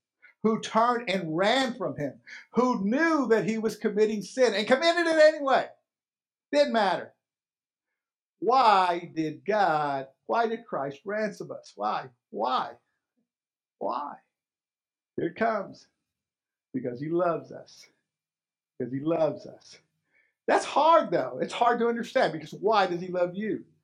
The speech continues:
There's nothing in you, nothing in me that would make him say that. And not only that, why doesn't he save everybody? And it is clear in Scripture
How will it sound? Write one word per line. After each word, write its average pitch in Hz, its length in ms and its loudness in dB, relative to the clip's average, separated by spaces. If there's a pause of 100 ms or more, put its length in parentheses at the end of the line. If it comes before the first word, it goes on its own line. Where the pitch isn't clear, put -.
(120)
There's 208 200 2
nothing 262 480 0
in 220 220 2
you, 147 260 -4 (720)
nothing 208 280 -2
in 226 220 2
me 214 360 0 (840)
that 165 180 0
would 143 220 -6
make 180 240 0
him 185 200 -2
say 170 380 0
that. 135 380 -6 (840)
And 226 160 4
not 330 260 2
only 285 300 0
that, 220 500 2 (720)
why 208 240 0
doesn't 233 320 -2
he 196 100 -2
save 151 480 -4 (100)
everybody? 139 760 -6 (580)
And 165 160 4
it 214 120 4
is - 240 -4
clear 254 680 -2 (180)
in 151 120 -6
Scripture - 600 -6